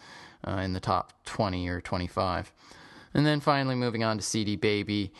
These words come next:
the Alphabet Rockers, Back to School. They've got a couple albums on that top album chart. They seem to be doing really well. So that's the Back to School remix album. And the other albums have,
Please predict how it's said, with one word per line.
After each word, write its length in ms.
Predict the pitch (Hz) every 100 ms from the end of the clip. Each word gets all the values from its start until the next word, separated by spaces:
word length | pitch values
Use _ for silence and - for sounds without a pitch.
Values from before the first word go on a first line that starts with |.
| - - - - - -
the 100 | 123
Alphabet 360 | 123 110 120 -
Rockers, 500 | 127 131 135 127 113
Back 280 | 123 117 -
to 60 |
School. 440 | - - 131 123 123
They've 160 | 131
got 160 | 156 123
a 40 |
couple 340 | - 139 120 107
albums 340 | 104 104 104
on 160 | 104 98
that 180 | 92
top 260 | - 101 -
album 280 | 95 98 98
chart. 300 | - 95 -
They 140 | 110
seem 220 | 107 113
to 100 | 104
be 100 | 113
doing 260 | 104 104 98
really 220 | 101 98
well. 400 | 101 113 113 107
So 140 | - 98
that's 240 | 101 -
the 80 | 104
Back 240 | 98 98
to 60 | -
School 280 | - 98 98
remix 440 | 113 110 107 -
album. 480 | 107 104 104 101 110 - - - - - -
And 260 | 117 120 117
the 100 | 123
other 160 | 120 117
albums 420 | 110 107 104 -
have, 180 | 107